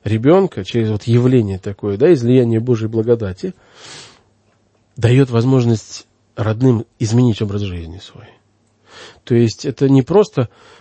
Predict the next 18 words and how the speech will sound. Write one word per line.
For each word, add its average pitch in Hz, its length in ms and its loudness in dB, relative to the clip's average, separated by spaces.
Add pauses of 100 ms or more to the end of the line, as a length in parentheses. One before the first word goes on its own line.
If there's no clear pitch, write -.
(140)
так 110 140 -2
скажем, 117 420 0
милость 123 360 4
Божия, 123 360 2
какое-то 120 360 0
особое 117 340 0
проявление 117 680 0
его, 87 260 -6 (360)
а 113 160 0
это 123 200 -2
ведь 135 400 -2
и 131 120 -4
для 123 260 -2
этих 143 340 -6
людей 127 300 -2
тоже 127 300 -2
особое 101 420 -4
явление. 104 680 -6